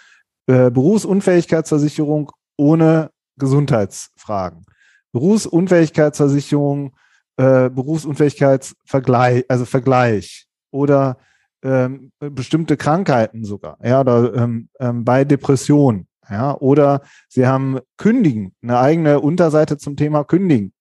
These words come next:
ja, weil wenn man seine Berufsunfähigkeitsversicherung kündigen will, ist man vielleicht, äh, offen für eine neue,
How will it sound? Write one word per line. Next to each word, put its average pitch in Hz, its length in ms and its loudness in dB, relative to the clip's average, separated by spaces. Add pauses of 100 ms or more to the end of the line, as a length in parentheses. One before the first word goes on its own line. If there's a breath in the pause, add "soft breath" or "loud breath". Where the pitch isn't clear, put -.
ja, 117 200 -2
weil 131 280 2
wenn 131 220 -2
man 135 180 0
seine 131 180 2
Berufsunfähigkeitsversicherung 139 1120 -2
kündigen 170 500 0
will, 196 260 4 (460 soft breath)
ist - 200 -8
man 156 120 0
vielleicht, 160 380 2
äh, 147 300 2
offen 156 300 -2
für 170 100 -4
eine 160 140 0
neue, 170 380 2